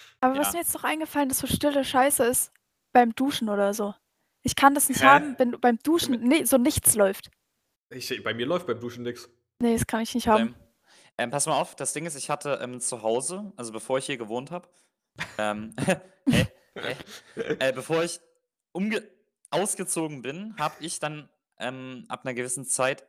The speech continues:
Speaker 2: immer, immer, ne, immer beim Zähneputzen und immer beim Duschen Musik gehört. Und das war geil, aber jetzt denk ich mir so, ich brauch's halt nicht.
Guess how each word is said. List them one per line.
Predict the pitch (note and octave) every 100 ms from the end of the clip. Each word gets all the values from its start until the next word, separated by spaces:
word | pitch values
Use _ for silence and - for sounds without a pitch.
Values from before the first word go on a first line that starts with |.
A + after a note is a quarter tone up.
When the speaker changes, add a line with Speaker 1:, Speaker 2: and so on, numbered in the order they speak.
| -
Speaker 2:
immer, | E3+ F#3+ D3+ F#3 - -
immer, | E3 A#2+ G#2 A2+
ne, | G#2+ C#3+ -
immer | C3 G#2+ D#3 _ - _ _ _
beim | - B2+
Zähneputzen | - - D#3 F#3+ F#3+ G3+ - - A#3 C4 _ _ _
und | D3+ F#3+ F#3+
immer | C3+ D#3+ D3+
beim | C#3+ A#2+
Duschen | B2 B2 A2
Musik | G2 G2+
gehört. | - G2 F#2+ - -
Und |
das | A#2 -
war | G2+
geil, | G#2+ A2+ F3 - _ _ _ _ _ -
aber | A2+
jetzt | A#2+ D3+ -
denk | D#3
ich | E3 D#3+
mir | D#3
so, | C#3+ -
ich | -
brauch's | D#3+ E3+
halt | A#2 G#2
nicht. | G2+ G2+ -